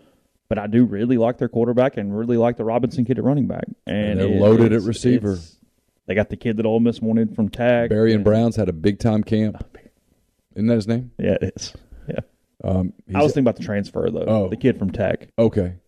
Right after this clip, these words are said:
Speaker 1: Ole Miss was number two for him.
Speaker 2: Yeah. They've, they've done a lot of stuff. They're, they're, they're talented.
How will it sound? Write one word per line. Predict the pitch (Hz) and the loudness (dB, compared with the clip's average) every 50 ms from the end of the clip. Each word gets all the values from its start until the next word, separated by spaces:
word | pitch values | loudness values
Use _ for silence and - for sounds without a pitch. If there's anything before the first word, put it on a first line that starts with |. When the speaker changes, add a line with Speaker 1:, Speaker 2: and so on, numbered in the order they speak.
| _ _ _ _ - | _ _ _ _ -4
Speaker 1:
Ole | - 120 | -2 0
Miss | 120 120 110 - | 2 2 0 0
was | 113 95 | -2 -2
number | 107 101 90 87 | -2 -2 -4 -4
two | - 104 92 | -4 -6 -6
for | - - - | -6 -8 -6
him. | - 107 | -2 0
Speaker 2:
Yeah. | 107 95 85 85 76 - - - _ _ _ _ - | 0 0 0 -4 -8 -14 -20 -20 _ _ _ _ 0
They've, | - 95 117 117 113 - _ _ _ | 4 4 4 4 2 -4 _ _ _
they've | - 92 101 104 | -6 -6 -6 -4
done | 104 120 123 135 | 0 0 2 2
a | 135 127 | 2 2
lot | 117 110 120 143 151 | 2 0 0 -2 -4
of | - | -6
stuff. | - - - 175 247 226 - - - - - - _ _ _ _ _ _ _ _ _ _ _ _ _ _ _ _ _ _ _ _ _ _ _ _ _ - | -4 2 4 4 4 4 0 -4 -10 -18 -20 -20 _ _ _ _ _ _ _ _ _ _ _ _ _ _ _ _ _ _ _ _ _ _ _ _ _ -2
They're, | 104 98 110 123 120 110 107 _ _ _ | 2 2 4 2 2 -2 -8 _ _ _
they're, | - 113 107 117 | -2 0 0 0
they're | 113 - - 101 117 120 | -2 -4 -2 0 0 0
talented. | - 120 131 156 190 214 170 123 - 98 82 71 | 0 -2 -4 -2 0 0 0 0 0 -4 -4 -6